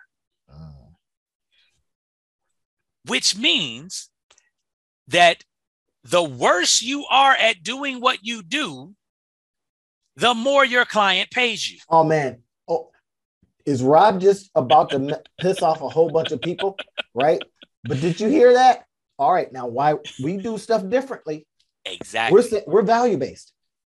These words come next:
Speaker 2: That's
Speaker 1: If
Speaker 2: the
Speaker 1: we
Speaker 2: whole
Speaker 1: find
Speaker 2: key.
Speaker 1: it for you, pay us a portion of that.
Speaker 2: Exactly, because here's the deal.
Speaker 1: That's an
Speaker 2: Value
Speaker 1: irresistible offer.
Speaker 2: is,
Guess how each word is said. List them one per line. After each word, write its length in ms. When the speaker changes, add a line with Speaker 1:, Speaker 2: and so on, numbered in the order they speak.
Speaker 2:
That's 200
Speaker 1:
If 60
Speaker 2:
the 60
Speaker 1:
we 60
Speaker 2:
whole 100
Speaker 1:
find 220
Speaker 2:
key. 80
Speaker 1:
it 40
for 140
you, 180
pay 160
us 140
a 60
portion 360
of 100
that. 220
Speaker 2:
Exactly, 600
because 320
here's 300
the 100
deal. 380
Speaker 1:
That's 160
an 80
Speaker 2:
Value 340
Speaker 1:
irresistible 480
offer. 300
Speaker 2:
is, 180